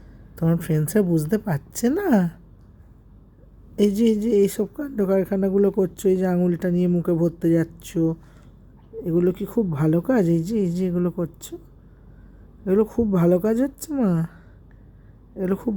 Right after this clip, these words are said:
ভালো কাজ। হ্যাঁ, খুব ভালো কাজ। এগুলো দেখে বুঝতে পারছে না তোমার ফ্রেন্ডসরা যে তুমি কত দুষ্টু? পারছে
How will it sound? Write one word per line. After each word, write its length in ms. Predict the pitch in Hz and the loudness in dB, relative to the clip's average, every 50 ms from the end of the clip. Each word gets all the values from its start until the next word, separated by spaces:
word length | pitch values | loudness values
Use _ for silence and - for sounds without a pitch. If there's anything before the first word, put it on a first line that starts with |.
| 175 156 | 0 2
ভালো 180 | 160 160 180 196 - 285 | 4 4 4 2 2 0
কাজ। 260 | 269 240 185 165 156 160 - - - - - - - - - - - - - - - - - - - - - - - - - - - - - | 0 2 2 0 0 -2 -6 -14 -20 -20 -20 -20 -20 -20 -20 -20 -20 -20 -20 -20 -20 -20 -20 -20 -20 -20 -20 -20 -20 -20 -20 -20 -12 -4 0
হ্যাঁ, 280 | 190 220 247 240 214 170 156 147 - - - - - - - - - - - - - - - - - - - - - - | 2 4 4 4 2 0 -2 -4 -8 -16 -20 -20 -20 -20 -20 -20 -20 -20 -20 -20 -20 -20 -20 -20 -20 -20 -20 -20 -10 -4
খুব 140 | 247 247 233 226 220 | -2 0 2 4 6
ভালো 160 | 240 269 285 262 285 | 6 6 4 4 4
কাজ। 260 | 240 190 165 156 156 156 - - - - - - - _ - - - - - - - - - - - - - - 196 | 4 4 2 2 0 -4 -8 -16 -20 -20 -20 -20 -20 _ -20 -20 -20 -20 -20 -20 -20 -20 -20 -20 -20 -20 -12 -6 -2
এগুলো 200 | 185 196 220 233 208 202 | 2 4 4 6 6 4
দেখে 160 | 202 - 247 220 196 | 2 2 2 0 0
বুঝতে 240 | 190 202 190 196 233 220 | 0 0 0 2 2 2
পারছে 380 | 220 202 190 190 - - 233 233 233 262 | 2 2 0 -2 -4 -4 -2 -2 0 0
না 60 | 285 330 339 - - - - - - - - - - - - | 0 -2 -4 -8 -14 -20 -20 -20 -20 -20 -20 -20 -20 -16 -8
তোমার 220 | - 185 190 202 196 - | -4 -2 0 0 -2 -2
ফ্রেন্ডসরা 420 | - 190 185 190 196 214 233 240 226 | -2 0 0 2 2 4 4 4 4
যে 60 | 214 202 190 | 2 0 -2
তুমি 120 | 214 208 - | -2 -2 0
কত 180 | 202 180 165 - 208 180 | 0 -2 0 0 0 0
দুষ্টু? 320 | 185 180 175 - - - 240 302 320 - - - - - - - - - - - - - - - - - - - - - - - | 0 -2 -4 -6 -8 -6 -6 -6 -8 -12 -18 -20 -20 -20 -20 -20 -20 -20 -20 -20 -20 -20 -20 -20 -20 -20 -20 -20 -20 -20 -10 -4
পারছে 320 | 185 185 185 185 - - | -2 -2 -2 -2 -2 -2